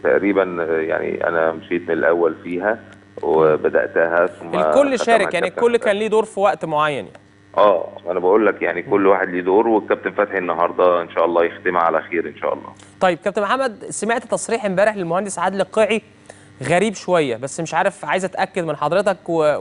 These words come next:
Speaker 2: وكان بيك-، المهندس عادل القيعي بيتكلم امبارح بيقول ان الكابتن محمد يوسف كان طلب رحيل عمرو جمال او استبعاد او عدم قيد عمرو جمال في النادي الاهلي، الكلام ده صح؟
Speaker 1: انا طلبته؟
Speaker 2: لا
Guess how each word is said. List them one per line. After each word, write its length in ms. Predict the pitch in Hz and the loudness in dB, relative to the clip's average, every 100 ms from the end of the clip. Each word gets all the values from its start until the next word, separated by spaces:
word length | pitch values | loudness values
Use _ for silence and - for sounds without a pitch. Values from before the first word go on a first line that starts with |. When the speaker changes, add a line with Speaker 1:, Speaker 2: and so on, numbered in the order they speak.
| 113 | -4
Speaker 2:
وكان 240 | 143 160 160 | -2 -2 -2
بيك-، 180 | 156 - | -6 -6
المهندس 320 | 156 180 175 | -2 0 0
عادل 260 | 160 175 | 0 0
القيعي 300 | 180 - 185 | -2 0 0
بيتكلم 420 | 175 147 185 190 185 | 0 -4 -2 0 0
امبارح 300 | 160 185 180 | 0 0 0
بيقول 340 | 165 185 208 - - - - | 0 0 -2 -6 -20 -20 -8
ان 100 | 156 | -4
الكابتن 360 | 160 - 220 214 | -2 0 0 -2
محمد 380 | 180 208 220 196 | -2 0 0 -2
يوسف 500 | 214 233 247 214 - - - - | -4 -2 -4 -4 -18 -20 -20 -6
كان 160 | - 175 | -2 -2
طلب 480 | 160 226 247 240 196 _ | 2 4 4 2 -2 _
رحيل 400 | 165 165 220 233 | -4 -2 -2 0
عمرو 340 | 202 190 214 196 | 4 4 4 -2
جمال 380 | 165 165 196 208 | 0 2 2 2
او 200 | 175 165 | 0 -2
استبعاد 440 | - 175 160 196 | -4 -2 2 2
او 120 | 175 | 4
عدم 300 | 160 196 208 | 4 4 0
قيد 260 | 175 208 190 | -2 -2 2
عمرو 280 | 170 190 175 | 2 2 -2
جمال 300 | 160 170 180 | -2 -2 -2
في 80 | |
النادي 220 | 151 160 151 | -2 -2 -2
الاهلي، 200 | 117 120 | -6 -4
الكلام 260 | - 190 | -2 -2
ده 60 | 208 | 0
صح؟ 280 | 220 226 - _ _ - - - - - - - | -2 -2 -6 _ _ -20 -20 -20 -20 -20 -8 0
Speaker 1:
انا 180 | 120 123 | 2 4
طلبته؟ 500 | 110 117 127 160 160 - - - - - - 127 | 4 2 2 -2 -4 -14 -20 -20 -20 -20 -16 -10
Speaker 2:
لا 240 | 143 156 | -2 -2